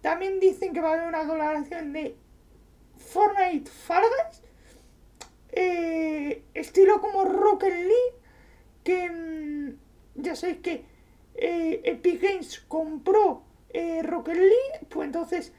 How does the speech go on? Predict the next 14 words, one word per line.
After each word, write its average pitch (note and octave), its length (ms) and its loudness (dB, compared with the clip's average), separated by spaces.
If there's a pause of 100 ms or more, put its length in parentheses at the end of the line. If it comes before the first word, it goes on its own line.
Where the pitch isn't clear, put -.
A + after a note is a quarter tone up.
(200)
Fortnite, A#4 680 2 (100)
eh, - 680 -20
digo, F4 360 0
Epic F4+ 280 2
Games A4+ 320 2 (360)
compró F#4 440 0
Fall G#4 300 6
Guys, B4 380 4 (880)
tardó D4 320 0
un F#4 100 -4
año F#4 240 -4
en F4+ 100 -4
hacer F#4 280 -2
esto, G#4 300 0